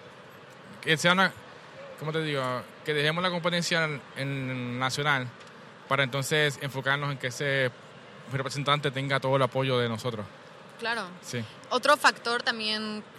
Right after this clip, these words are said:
Speaker 2: que de Latinoamérica es que no tenemos capítulo de las ca y creo que, o sea, ningún país latinoamérico tiene, latinoamericano tiene un capítulo de las ca, entonces,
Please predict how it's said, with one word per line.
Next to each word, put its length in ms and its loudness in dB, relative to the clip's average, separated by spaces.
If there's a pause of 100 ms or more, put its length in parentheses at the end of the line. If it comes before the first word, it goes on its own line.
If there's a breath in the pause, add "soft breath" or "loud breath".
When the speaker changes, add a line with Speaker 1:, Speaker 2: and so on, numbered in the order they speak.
(140)
Speaker 2:
que 80 -4
de 140 2
Latinoamérica 680 2
es 140 -2
que 120 0
no 180 -2
tenemos 520 -2
capítulo 540 -2
de 100 0
las 220 0
ca 300 4 (420 loud breath)
y 120 -6
creo 400 0
que, 680 0
o 40 -10
sea, 180 2
ningún 380 -6
país 160 0
latinoamérico 560 -2
tiene, 540 -4 (120)
latinoamericano 840 2
tiene 280 -6
un 60 -6
capítulo 400 -2
de 100 2
las 220 0
ca, 260 4
entonces, 440 -4